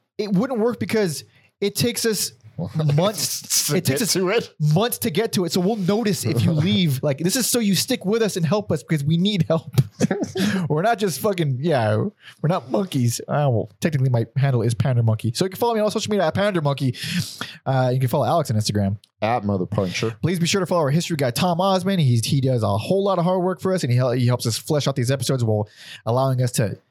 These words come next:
Speaker 1: actually have
Speaker 2: He will
Speaker 1: a life in between.
Speaker 2: Occasionally,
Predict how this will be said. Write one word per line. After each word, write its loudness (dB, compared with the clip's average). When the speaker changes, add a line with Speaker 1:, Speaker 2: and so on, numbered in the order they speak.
Speaker 1:
actually 0
have 0
Speaker 2:
He -2
will 0
Speaker 1:
a 2
life 0
in 0
between. 2
Speaker 2:
Occasionally, -2